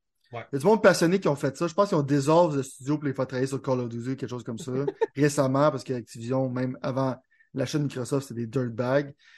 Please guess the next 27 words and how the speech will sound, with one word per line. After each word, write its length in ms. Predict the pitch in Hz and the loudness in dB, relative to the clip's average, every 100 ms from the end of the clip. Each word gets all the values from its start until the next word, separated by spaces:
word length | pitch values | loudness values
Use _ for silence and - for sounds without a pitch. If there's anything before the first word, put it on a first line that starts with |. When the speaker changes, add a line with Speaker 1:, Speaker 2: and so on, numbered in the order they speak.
| - _ _ _ | -20 _ _ _
Speaker 1:
Crash 300 | - 165 160 | 4 4 6
quatre, 200 | 175 175 | 4 4
c'est 100 | 160 | 2
pas 100 | 175 | 0
vendu 400 | 160 147 135 165 | 2 2 0 -4
autant 320 | 156 143 151 | -4 0 -2
qu'Activision 540 | 151 139 - 120 139 | 0 -4 -6 -4 -2
voudrait, 400 | 139 127 127 143 | -2 -4 0 2
mais 60 | 147 | 2
en 40 | |
même 120 | 127 110 | 0 -2
temps, 120 | 139 | -4
qu'est-ce 160 | 139 - | -4 -8
qu'Activision 520 | 113 123 117 131 123 | -12 -12 -4 -2 0
veulent, 280 | 117 131 127 | 2 2 0
c'est 160 | - 120 | -4 -6
des 400 | 117 113 113 120 | -6 -6 -6 -4
ventes 220 | 127 127 | -4 -4
de 40 | |
Call 200 | 113 127 | -4 -6
of 80 | 117 | -6
Duty 240 | 117 117 | -8 -8
pour 100 | 131 | -6
à 40 | 123 | -6
peu 120 | 120 | -4
près 140 | 120 | -6
tout. 220 | 113 151 | -2 -2